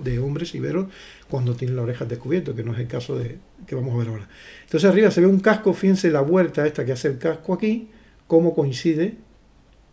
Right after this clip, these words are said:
bastante con la vuelta, eh, que hace el casco del guerrero de Porcuna, ¿vale? Y este tocón que aparece aquí, lo vemos aquí también como una especie de tocón, ¿no ves?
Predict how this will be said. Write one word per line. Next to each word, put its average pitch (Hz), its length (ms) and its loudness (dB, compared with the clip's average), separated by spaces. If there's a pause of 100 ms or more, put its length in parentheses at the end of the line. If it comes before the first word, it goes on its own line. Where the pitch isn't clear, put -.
(320)
bastante 151 560 -2
con 185 300 2
la 139 80 0
vuelta, 147 580 -2
eh, 127 380 -4
que 131 100 -6
hace 123 340 -4
el 120 140 -6
casco 185 480 -8
del 120 220 -6
guerrero 117 360 -6
de 117 80 -4
Porcuna, 170 520 -4 (240)
¿vale? 147 240 -6 (420)
Y 190 180 6
este 196 200 6
tocón 202 640 4 (120)
que 143 100 -4
aparece 135 380 -2
aquí, 226 400 -4
lo 139 160 -4
vemos 139 240 -4
aquí 135 180 -6
también 131 420 -6 (220)
como 123 140 -6
una 123 100 -4
especie 131 300 -6
de 120 80 -4
tocón, 117 340 -10
¿no 123 120 -8
ves? 185 220 -8